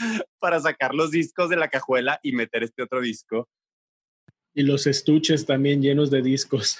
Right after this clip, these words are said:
Speaker 2: <laughs>
Speaker 1: La carpeta que pesaba veinte
Speaker 2: Sí.
Speaker 1: kilos con todo el disco. <laughs>
Speaker 2: Ya ves, sí nos
Speaker 1: Claro.
Speaker 2: tocaron varias cosas. <laughs>
Speaker 1: Blockbuster.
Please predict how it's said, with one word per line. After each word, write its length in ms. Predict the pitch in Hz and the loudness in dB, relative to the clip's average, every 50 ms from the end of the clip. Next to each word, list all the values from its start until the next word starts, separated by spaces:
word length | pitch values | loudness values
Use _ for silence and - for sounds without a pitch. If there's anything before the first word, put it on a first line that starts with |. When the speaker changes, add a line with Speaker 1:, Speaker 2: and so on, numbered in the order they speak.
| - - | -2 -2
Speaker 2:
<laughs> 140 | 208 175 - | -2 0 0
Speaker 1:
La 240 | 160 170 165 165 - | 0 -2 -2 -2 -2
carpeta 680 | - 170 165 - 170 151 - - - 196 202 - 220 220 | -2 0 2 0 0 -2 -4 -2 0 0 2 2 0 -2
que 80 | 208 233 | -2 -2
pesaba 340 | - 214 185 - 175 170 175 | -2 -2 -2 0 0 2 2
veinte 360 | 180 180 180 180 - 175 175 170 | 2 2 2 2 2 4 6 6
Speaker 2:
Sí. 140 | 190 196 196 190 | 6 6 6 4
Speaker 1:
kilos 240 | 175 190 175 170 - | 4 2 0 0 0
con 200 | - 233 214 - | 0 0 0 2
todo 200 | - 220 175 170 | 2 4 4 4
el 100 | 180 196 202 | 4 2 2
disco. 300 | 185 175 - - 175 175 165 - - | 0 -2 -2 -2 0 0 2 2 2
<laughs> 600 | 277 - - 240 214 - - 202 - - 196 - _ _ _ _ _ _ _ _ _ _ _ - 254 262 254 262 262 254 247 233 233 208 - | 2 2 2 0 -2 0 -2 -4 -4 -4 -8 -8 _ _ _ _ _ _ _ _ _ _ _ -4 -2 -2 0 -2 -2 -2 -4 -4 -4 -6 -2
Speaker 2:
Ya 160 | - 165 131 135 | -2 0 2 2
ves, 180 | 143 170 175 170 | 2 2 2 2
sí 60 | 165 | 2
nos 100 | 156 160 | 2 2
Speaker 1:
Claro. 100 | - - 151 | 2 0 0
Speaker 2:
tocaron 280 | 147 151 143 151 156 151 | 0 2 2 2 2 2
varias 280 | 147 139 147 147 139 | 2 2 2 0 0
cosas. 480 | - 139 143 156 151 - - - - - | 0 0 0 0 0 -2 -8 -8 -8 -12
<laughs> 320 | 143 - - 180 175 - _ _ _ _ _ - | -10 -6 -4 -6 -6 -6 _ _ _ _ _ -4
Speaker 1:
Blockbuster. 1000 | 131 143 147 165 202 247 254 156 180 170 160 151 113 - - 165 165 180 190 | -2 0 2 2 0 0 0 0 2 2 2 0 -2 -4 -2 0 0 0 -2